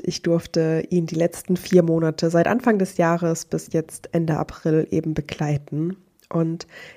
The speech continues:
in dem Gespräch sprechen wir genau darüber, über unsere Zeit gemeinsam, über das Coaching,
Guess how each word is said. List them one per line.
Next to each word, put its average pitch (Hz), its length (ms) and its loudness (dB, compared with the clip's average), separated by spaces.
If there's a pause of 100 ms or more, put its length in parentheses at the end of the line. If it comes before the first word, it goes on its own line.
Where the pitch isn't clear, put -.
in 226 100 6
dem 233 180 8
Gespräch 226 440 4
sprechen 196 420 2
wir 196 120 6
genau 180 220 2
darüber, 170 600 2 (320)
über 175 220 4
unsere 165 320 -4
Zeit 247 340 0
gemeinsam, 180 840 2
über 170 240 -2
das 165 180 -8
Coaching, 170 800 -2